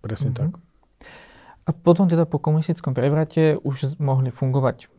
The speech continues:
Speaker 2: formálne teda naplno? A ako sa to
Speaker 1: K to-,
Speaker 2: prejavovalo?
Speaker 1: k tomu vlastne, mm, pristúpili, e, legislatívne zmeny, ktoré sa týkali, mm, prijatia zákonov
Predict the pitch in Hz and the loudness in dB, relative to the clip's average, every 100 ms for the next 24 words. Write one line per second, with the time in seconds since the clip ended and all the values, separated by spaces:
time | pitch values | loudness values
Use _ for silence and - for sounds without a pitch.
0 | _ _ - 135 131 139 135 131 139 131 | _ _ -4 -2 0 0 0 -2 -4 -4
1 | 127 147 - - 147 185 220 - - 147 | -6 -8 -8 -4 -2 -2 -4 -10 -6 -6
2 | - - 143 143 - _ - 131 139 131 | -6 -8 -6 -8 -10 _ -6 2 6 6
3 | 131 135 156 151 127 127 - 123 113 123 | 4 4 6 6 6 4 2 -4 -4 -6
4 | 120 117 113 120 123 - 127 127 120 117 | -4 -4 -2 0 0 0 -2 0 2 2
5 | 113 110 143 117 113 107 107 110 113 113 | 0 -4 -10 -8 -6 -6 -4 -2 -2 -2
6 | 123 113 120 117 113 107 110 113 117 117 | -2 0 0 0 -2 -2 -2 -2 -4 -8
7 | - _ _ _ _ - 110 - 113 113 | -20 _ _ _ _ -6 -6 -2 -4 -4
8 | - 110 107 107 107 110 170 120 107 104 | -4 -4 -2 -2 -4 -8 -10 -8 -6 -6
9 | 107 104 - 120 117 113 113 117 107 101 | -6 -8 -8 0 2 2 0 -2 -2 -6
10 | _ _ _ 123 110 117 117 123 120 117 | _ _ _ -8 -2 -2 0 0 0 0
11 | 117 | 0